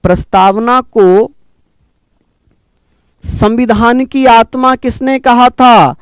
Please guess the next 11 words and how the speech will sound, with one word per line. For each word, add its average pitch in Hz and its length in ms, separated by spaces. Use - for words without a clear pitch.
संविधान 220 840
की 220 380
आत्मा 247 600
किसने 247 460
कहा? 196 340
तो 156 100
आप 180 260
कहेंगे 190 420
सर 202 300
soul 254 440
of 254 140